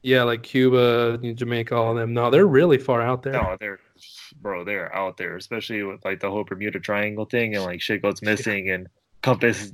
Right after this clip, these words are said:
Speaker 2: compasses don't work over, you know, a certain,
Speaker 1: <laughs>
Speaker 2: certain area of the, of the, of the water and everything. It's like, mm, yeah, no.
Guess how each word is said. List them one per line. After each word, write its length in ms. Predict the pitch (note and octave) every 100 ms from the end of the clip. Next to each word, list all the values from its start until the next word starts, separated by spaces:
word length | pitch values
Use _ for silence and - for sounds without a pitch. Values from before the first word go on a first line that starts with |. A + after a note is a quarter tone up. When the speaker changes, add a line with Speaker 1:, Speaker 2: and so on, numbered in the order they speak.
| -
Speaker 2:
compasses 420 | A#2+ G#2 G#2 A2+
don't 180 | G2 G#2
work 280 | G2 A2 G2+
over, 200 | G#2 F#2+
you 120 | F#2+ G2
know, 120 | G2
a 60 |
certain, 340 | F#2+ A2+ G2+ D#3
Speaker 1:
<laughs> 180 | - F3
Speaker 2:
certain 340 | G#2+ F#2+ G2+
area 340 | G#2 G2+ G2+
of 240 | G2 G2 F#2
the, 100 | F#2
of 320 | F#2 - G#2+
the, 60 | G2 -
of 60 | G2+
the 100 | F#2
water 300 | F2+ F#2+ G2+
and 80 | G2+
everything. 320 | G2+ A#1+ A#1
It's 140 | A#1
like, 160 | - -
mm, 460 | D2 C#2 C2+ C2+ G2
yeah, 180 | F#2+
no. 180 | F#2 F#2+